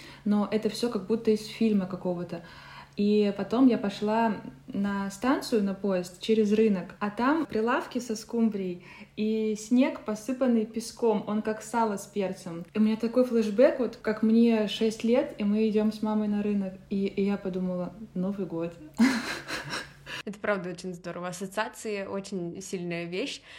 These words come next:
Speaker 2: Даже сейчас в Барселоне, как бы у меня здесь, с-, в принципе, сейчас есть все. То есть это мой дом. Все, я сняла квартиру на пять лет.
Speaker 1: Мгм.
Speaker 2: <laughs> Это вообще что-то невероятное.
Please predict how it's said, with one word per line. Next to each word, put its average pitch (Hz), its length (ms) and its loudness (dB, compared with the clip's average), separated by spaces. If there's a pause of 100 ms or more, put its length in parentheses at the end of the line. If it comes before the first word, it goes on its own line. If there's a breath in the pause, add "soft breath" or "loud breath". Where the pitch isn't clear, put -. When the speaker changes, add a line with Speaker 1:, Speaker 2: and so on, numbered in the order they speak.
(160 loud breath)
Speaker 2:
Даже 190 220 -4
сейчас 208 280 -6
в 165 60 -8
Барселоне, 196 600 -6 (120)
как 196 180 -4
бы 202 160 0
у 208 40 0
меня 220 260 0
здесь, 233 540 -6 (200)
с-, - 140 -14
в - 220 -20
принципе, 254 460 -4
сейчас 226 360 -8
есть 214 220 -6
все. 277 680 -6 (420)
То 214 80 -4
есть - 140 -8
это - 200 -4
мой 196 220 -2
дом. 165 380 -6 (140)
Все, 165 200 -10
я 170 160 -6
сняла 170 260 -8
квартиру 220 520 -6
на 170 260 -4 (200)
пять 185 380 -2
лет. 185 360 -4 (160)
Speaker 1:
Мгм. 247 560 10
Speaker 2:
<laughs> - 60 -18
Это 202 240 -6
вообще 240 560 -4
что-то 190 380 -4
невероятное. 160 600 -8